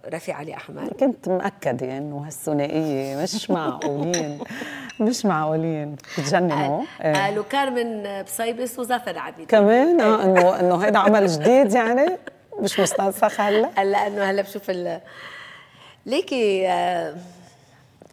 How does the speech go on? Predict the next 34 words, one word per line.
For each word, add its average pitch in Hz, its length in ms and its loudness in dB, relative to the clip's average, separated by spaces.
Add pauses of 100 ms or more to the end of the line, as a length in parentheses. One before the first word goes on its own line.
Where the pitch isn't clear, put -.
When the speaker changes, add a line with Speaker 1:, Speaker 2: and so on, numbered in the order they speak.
(240)
Speaker 2:
عن 226 180 4
جد، 262 400 0
مين 285 200 4
بتفكري 170 540 -4
غير، 226 240 6 (160)
غير 208 320 2
ال-، 151 360 -2
الكاست 165 460 -8
يلي 135 260 -8
أنت 143 160 -8
تعودتي 131 500 -12
تشتغلي 127 440 -12
معه 131 240 -6
مؤخرًا 117 600 -10
يعني؟ - 280 -18 (1700)
Speaker 1:
بتعرفي 262 320 0
Speaker 2:
أعطيني 311 200 2
Speaker 1:
أنا 277 80 6
Speaker 2:
ثنائية 190 560 4
حلوة 147 340 -2
بتشوفيها 147 540 -6
لو 240 120 -4
ما 214 140 -2
اشتغلتي 135 540 -10
Speaker 1:
آه، 131 40 -6
Speaker 2:
معه. 127 160 -8
Speaker 1:
يعني 180 420 -6
أنا 247 260 -8
ما 233 180 -6
بدي 226 360 -8
أقول 226 260 -8
يعني، 160 920 -8
آه، 139 260 -12
ي-، - 440 -16